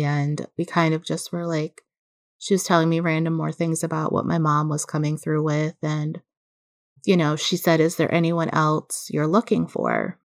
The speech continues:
And, you know, she said, "Don't give me names or anything, just say,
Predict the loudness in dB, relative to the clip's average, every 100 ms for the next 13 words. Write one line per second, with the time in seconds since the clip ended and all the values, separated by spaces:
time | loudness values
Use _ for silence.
0 | _ _ _ -2 0 2 2 2 2 0
1 | 0 0 2 2 4 2 2 0 2 2
2 | 2 0 0 -2 -2 -2 -2 -2 -2 -2
3 | -2 -4 -4 -10 -14 -12 -8 -2 -2 -2
4 | -2 -6